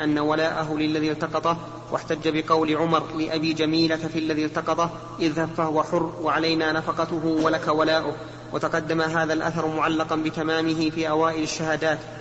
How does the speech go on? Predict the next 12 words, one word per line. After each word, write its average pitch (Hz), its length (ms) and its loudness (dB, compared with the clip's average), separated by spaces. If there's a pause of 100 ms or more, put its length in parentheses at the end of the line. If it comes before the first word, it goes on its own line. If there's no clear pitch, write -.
(280)
وذكرت 160 400 0
هناك 160 400 0
من 156 140 2
وصله 160 460 2
وأجبت 156 500 0
عنه 160 440 0
بأن 160 440 0
معنى 160 260 0
قول 160 380 0
عمر: 160 260 2 (380)
"لك 151 200 0
ولاؤه"، 165 560 2